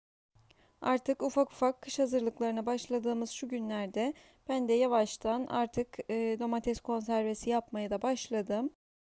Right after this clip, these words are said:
Şimdilik kış hazırlıklarına reçel ve domates konserveleriyle devam etmeyi düşünüyorum. Mümkün oldukça domates konservesini fazlaca yapmaya çalışıyorum arkadaşlar. Her şeye çok yakışıyor biliyorsunuz siz de.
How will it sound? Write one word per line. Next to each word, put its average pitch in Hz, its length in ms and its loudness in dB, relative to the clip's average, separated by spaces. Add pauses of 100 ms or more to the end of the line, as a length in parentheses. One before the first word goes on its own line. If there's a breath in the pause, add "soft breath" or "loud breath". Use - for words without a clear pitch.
(600 loud breath)
Şimdilik 254 540 2
kış 302 160 2
hazırlıklarına 233 800 2
reçel 262 440 2
ve 262 280 4
domates 254 400 2
konserveleriyle 220 1000 0
devam 226 320 2
etmeyi 214 360 -2
düşünüyorum. 214 680 0 (1200 soft breath)
Mümkün 285 320 4
oldukça 254 480 2
domates 277 400 2
konservesini 233 720 -2
fazlaca 247 480 0
yapmaya 220 360 -2
çalışıyorum 214 520 -4
arkadaşlar. 214 680 -4
Her 269 240 0
şeye 220 300 0
çok 269 260 -2
yakışıyor 220 480 -4
biliyorsunuz 226 560 -2
siz - 360 -4
de. 262 200 2